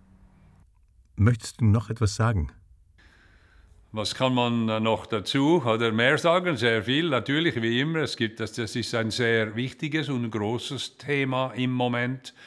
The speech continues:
Speaker 2: Äh, wie können wir als Menschheit, äh, innerhalb von unseren planetären Grenzen, äh, leben? Und, ähm,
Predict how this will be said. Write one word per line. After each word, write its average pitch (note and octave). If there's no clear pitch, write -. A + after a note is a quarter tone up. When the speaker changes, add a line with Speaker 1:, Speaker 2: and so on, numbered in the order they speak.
Speaker 2:
Äh, G#2
wie A2
können A#2
wir A2+
als G2+
Menschheit, B2
äh, G#2+
innerhalb A#2
von A2
unseren A2
planetären G#2
Grenzen, G#2
äh, F#2+
leben? F#2+
Und, F#2+
ähm, F#2